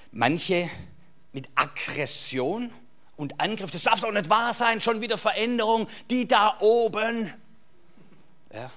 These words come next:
blöde Politiker“ und was dann so alles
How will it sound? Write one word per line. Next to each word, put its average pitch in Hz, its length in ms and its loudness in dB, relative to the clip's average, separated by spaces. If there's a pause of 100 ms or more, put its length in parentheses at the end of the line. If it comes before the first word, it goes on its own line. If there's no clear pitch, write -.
(160)
blöde 226 440 4
Politiker“ 226 1120 6
und 170 160 -2
was 185 160 -2
dann 156 180 -4
so 147 140 -2
alles 143 400 -4